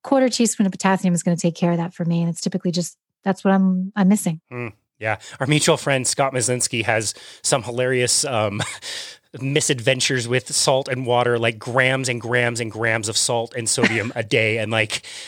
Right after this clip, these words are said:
Speaker 2: <laughs> it's pretty hilarious.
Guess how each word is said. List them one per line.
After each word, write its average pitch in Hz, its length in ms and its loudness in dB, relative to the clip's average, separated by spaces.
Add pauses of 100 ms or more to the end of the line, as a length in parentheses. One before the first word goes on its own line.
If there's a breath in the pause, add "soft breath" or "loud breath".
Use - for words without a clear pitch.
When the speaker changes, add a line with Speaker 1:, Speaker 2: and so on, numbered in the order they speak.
(140)
Speaker 2:
<laughs> - 640 -10
it's - 120 -10
pretty 139 220 -6
hilarious. - 1160 -2